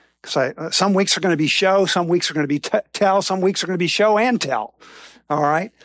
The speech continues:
Some weeks are, are gonna be, "Well, I don't know what God's doing, but he's doing such a deep thing that you just don't get it."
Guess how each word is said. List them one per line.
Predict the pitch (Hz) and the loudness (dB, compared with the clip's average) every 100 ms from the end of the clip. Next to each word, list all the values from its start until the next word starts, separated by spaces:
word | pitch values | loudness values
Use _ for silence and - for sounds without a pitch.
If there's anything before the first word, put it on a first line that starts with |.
| - - _ | -20 -20 _
Some | - 190 196 | -2 0 2
weeks | 208 - - | 0 0 2
are, | 170 165 - - | 2 0 -6 -2
are | 156 | -2
gonna | 156 175 | 0 0
be, | 165 190 | 0 2
"Well, | 185 202 | 2 4
I | 180 | 2
don't | 190 | 0
know | 185 | 0
what | 185 180 | 2 2
God's | 160 180 170 | 2 2 0
doing, | 143 202 196 | 0 0 0
but | 123 | -4
he's | 160 180 | -6 -6
doing | 202 208 180 | -2 -2 -2
such | - 196 - | -6 -6 -10
a | |
deep | 139 180 196 | -8 -8 -10
thing | - 190 208 | -6 -4 -4
that | 160 143 | -6 -8
you | 143 | -8
just | 165 165 - | -8 -8 -6
don't | 175 175 - 139 | -6 -6 -10 -4
get | 160 175 | -2 -2
it." | 110 - | -6 -14